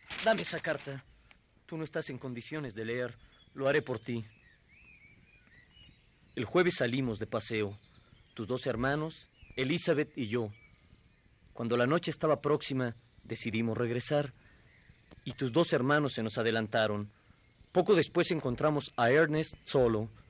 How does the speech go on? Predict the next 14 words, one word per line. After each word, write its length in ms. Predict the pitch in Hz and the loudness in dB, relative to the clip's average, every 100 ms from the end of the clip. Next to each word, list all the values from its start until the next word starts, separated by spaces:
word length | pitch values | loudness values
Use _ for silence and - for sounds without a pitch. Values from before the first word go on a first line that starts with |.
| _ - _ - - | _ -20 _ -20 -4
preguntándonos 760 | 127 113 110 151 160 160 160 | 0 2 4 4 4 4 2
si 100 | - | 0
habíamos 360 | 113 135 139 110 | 2 2 2 0
visto 300 | 104 104 131 | -2 -2 -2
a 20 | |
William. 480 | 110 143 156 127 113 107 - - - _ _ _ - - - | 2 4 4 2 0 -6 -20 -20 -20 _ _ _ -20 -10 -2
Pensamos 520 | 120 - 175 196 - | 0 4 4 2 0
que 100 | 139 | 0
se 100 | 127 | 2
habría 260 | 117 147 | 4 6
dirigido 480 | 135 123 117 135 117 | 4 2 0 -2 0
hacia 200 | 110 117 | 0 0
la 100 | 107 | -2
casa. 420 | 107 117 - 117 | 0 0 0 -4